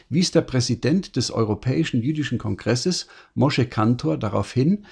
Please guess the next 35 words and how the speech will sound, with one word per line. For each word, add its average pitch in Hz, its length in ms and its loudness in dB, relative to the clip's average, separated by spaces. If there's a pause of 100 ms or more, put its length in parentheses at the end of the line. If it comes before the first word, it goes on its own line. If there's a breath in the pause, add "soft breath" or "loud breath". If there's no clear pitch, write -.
(200 loud breath)
dass 139 200 0
jüdische 185 360 2
Menschen 135 460 2
weiterhin 147 420 2
mit 120 160 0
Gewalt 107 380 -2
in 120 140 0
Europa 120 420 -2
und 104 160 -2
der 98 80 -2
ganzen 139 380 -2
Welt 117 180 -4
konfrontiert 107 580 -6
sind. - 380 -12 (460 loud breath)
„Europa 147 400 4
hat 156 160 -4
kein 170 180 4
Monopol 156 540 4
mehr 98 200 2
auf - 160 -10
Antisemitismus. 98 1040 -6 (300 loud breath)
Keine 175 220 4
jüdische 156 400 2
Gemeinde 113 500 2
auf 113 140 -2
der 110 180 0
Welt, 143 320 0
egal 127 440 -2
wie 127 60 -2
stark 135 380 -4
und - 160 -6
gut 151 260 -8
organisiert 107 560 -2
sie - 180 -4
ist, - 300 -2